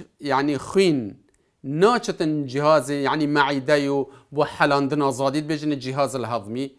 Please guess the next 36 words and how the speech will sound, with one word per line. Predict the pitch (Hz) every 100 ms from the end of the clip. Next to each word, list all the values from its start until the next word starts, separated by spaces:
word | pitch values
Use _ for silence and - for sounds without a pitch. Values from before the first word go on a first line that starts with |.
| _ _ _
خوين | - 196 220 185
بو | 165
وي | 160
كيمت | 151 247 247 170
بتن | 120 120 143
چكو | 131 139
شولوي | 123 135 127 135 147
نامينتن، | 233 214 131 113 139 151 _ _ _ -
انسان | 92 117 113
زكوي | 104 135 139
واليا، | 139 208 208 139 143 180 - _ _
خارن | - 139 139 156
دفنينه، | 147 147 190 208 139 151 180 - - _
اف | - 220
خوينه | - 196 175 170
ها | 180
چت | 175 233 -
چيوت | - 226 185 156
چتن، | 190 180 208 208 _ - -
چت | 190
بو | 151 151
دماغي، | 139 131 123 104 104 98 98 - _ _
تتحول | - 143 - 165 151 131
بالتالي | 123 139 170 170 175 127
إلى | 131
أنسجة | 113 127 120 165 151 151
المخ. | 135 123 123 - - _ _ _ _
يعني | 135 135 135
اف | 180
خوينه | - 147 135 131 123
كو | 127 - 131
مجيل | 131 135 131 165 156
بتن | 127 - 120
بزادي | 113 117 113 143 151 202
و | 170
حلاندنه، | 180 175 143 117 110 117 151